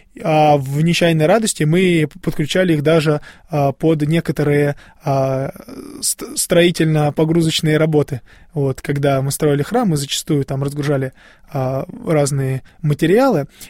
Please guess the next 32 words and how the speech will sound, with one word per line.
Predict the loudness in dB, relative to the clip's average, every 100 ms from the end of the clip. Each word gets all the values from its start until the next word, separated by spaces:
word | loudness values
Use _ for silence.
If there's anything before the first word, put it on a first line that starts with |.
| -4
И |
вот, | 0 2
и | 2 2
подростки | 2 2 2 0
такие, | -4 -2 -4
которые | -2 -2 -2
там | -2 -4
четырнадцать-пятнадцать | -2 -4 -2 -2 -2 0
лет, | -2 0
они | -2
с |
удовольствием | -2 -2 -2 -2 -4 -6 -12 -14
в, | -12 -6
в | 0
дружной | 0 2 0
компании | 0 2 2 2 0
за, | 2 2 2 -4 -12 -4
э, | -2
шутками, | 0 -2 0 2 2
анекдотами, | 2 2 0 2 -2 -2 -4 -10 -10
а, | -2 -2 0
и | 0 2 2 2 2
совместным | 2 2 0 0 0
чаепитием | 0 0 0 0 0 2
по | 2
окончанию | 2 2 0 0 0 -2 -6 -6
этого | -4 0 0
дела | 2 2 2
они | 0
с | 0
удовольствием | 0 0 -2 -6
потаскают, | -4 -4 0 0 0